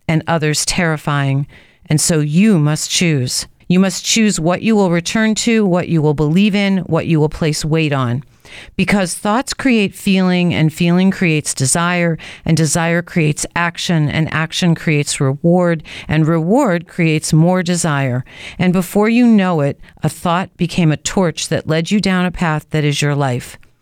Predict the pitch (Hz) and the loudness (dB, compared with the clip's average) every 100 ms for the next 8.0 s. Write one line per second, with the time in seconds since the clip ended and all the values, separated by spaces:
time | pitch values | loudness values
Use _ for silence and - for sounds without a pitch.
0 | _ - - - 170 185 185 175 170 190 | _ -20 -20 -4 0 2 2 0 -2 -4
1 | 202 208 - 220 208 190 170 151 147 143 | -6 -4 0 2 2 2 0 0 -2 -4
2 | - 151 160 151 147 - - 220 226 - | -4 2 4 2 0 -6 -6 -2 -2 -2
3 | - 214 180 170 - 156 151 156 156 - | -2 0 2 0 0 0 0 2 0 -2
4 | - 180 165 139 139 - 139 135 123 120 | -2 -2 0 -2 -2 -2 -2 0 -2 -4
5 | - - _ _ _ _ _ - 151 147 | -10 -20 _ _ _ _ _ -2 0 0
6 | 143 165 156 160 160 175 180 - - 147 | 0 2 2 2 0 -2 -2 -4 0 2
7 | 143 143 143 147 - - 120 123 123 | 2 0 -2 -2 -8 -4 -2 0 -2